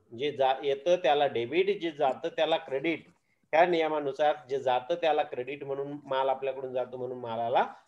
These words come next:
credit आपण इथं देतो. ठीक आहे,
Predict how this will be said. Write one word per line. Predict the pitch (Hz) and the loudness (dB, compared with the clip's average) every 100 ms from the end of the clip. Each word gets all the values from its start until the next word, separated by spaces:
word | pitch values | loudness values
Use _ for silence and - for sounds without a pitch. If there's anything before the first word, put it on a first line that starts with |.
| _ - | _ -10
credit | 120 131 139 | -6 -4 -2
आपण | 120 104 117 | -2 -2 -8
इथं | 107 117 | -8 -8
देतो. | 147 117 - _ _ _ _ _ _ _ _ _ _ _ | -4 -6 -6 _ _ _ _ _ _ _ _ _ _ _
ठीक | 202 | 0
आहे, | 214 214 | 0 -2